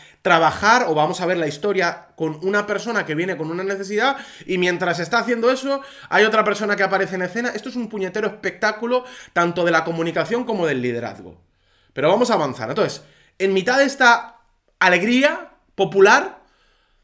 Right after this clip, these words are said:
dice que de repente se acerca un tipo. Ahora, es interesante porque este tipo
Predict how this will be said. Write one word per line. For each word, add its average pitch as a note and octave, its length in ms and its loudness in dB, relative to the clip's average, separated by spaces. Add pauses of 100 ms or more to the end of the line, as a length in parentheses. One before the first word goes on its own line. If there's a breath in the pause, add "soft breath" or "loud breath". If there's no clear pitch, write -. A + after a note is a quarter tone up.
(140)
dice B3 340 -2
que A#3+ 140 4
de F#3+ 160 2
repente B3 380 0
se A#3+ 100 -2
acerca A3+ 380 -2
un D#3 280 -2
tipo. - 540 -16 (1040)
Ahora, F3 460 2 (1120 soft breath)
es A#3 160 0
interesante B3 920 0 (200)
porque A3 680 -2 (580)
este A3+ 320 0
tipo C4+ 680 -4